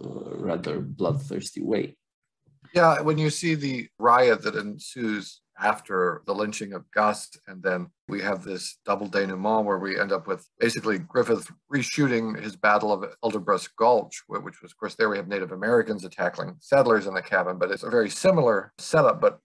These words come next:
Speaker 2: he's, you know, he's honed his technique even further. And we have, of course, the infamous Klan ride. And of course, one of the great ironies, Brel, who, who set the score, chose the Ride of the Valkyries by Wagner to set that. And of course, you know,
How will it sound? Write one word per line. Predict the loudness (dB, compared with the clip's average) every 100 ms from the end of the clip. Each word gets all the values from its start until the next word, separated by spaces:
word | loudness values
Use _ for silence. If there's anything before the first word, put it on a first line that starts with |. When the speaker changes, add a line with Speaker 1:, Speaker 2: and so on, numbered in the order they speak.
| _
Speaker 2:
he's, | -8 -8 -8
you | -6
know, | -6
he's | -4 -4
honed | 2 2 2
his | -2 -2
technique | -4 -2 -8 -8 -10
even | -10 -8
further. | 2 4 6 4 0 -4 _ _ _
And | -2
we | 2
have, | 2 2
of |
course, | 0 -2 -2
the | -6 -6
infamous | -6 -8 -8 -4
Klan | 2 4 6
ride. | 4 4 0
And |
of | -2
course, | 2 2 -2 -12 -4
one | -4
of |
the | 0
great | 2
ironies, | 4 4 4 0 -6 -12 _ _ 0
Brel, | 6 8 8 6
who, | 0 -10 -10
who | -8
set | 2 2
the | 2
score, | -6 0 0 2
chose | 2 2 0 -6
the | 0
Ride | 2 2
of | 0
the |
Valkyries | 0 2 2 -4 -10 -6
by | -6
Wagner | 2 4 4 0 -10 -12 _
to | -14
set | 2 2 4
that. | 0 0 -6 _ -8
And | -8
of | -2
course, | -2 -2
you | -6
know, | -4 -4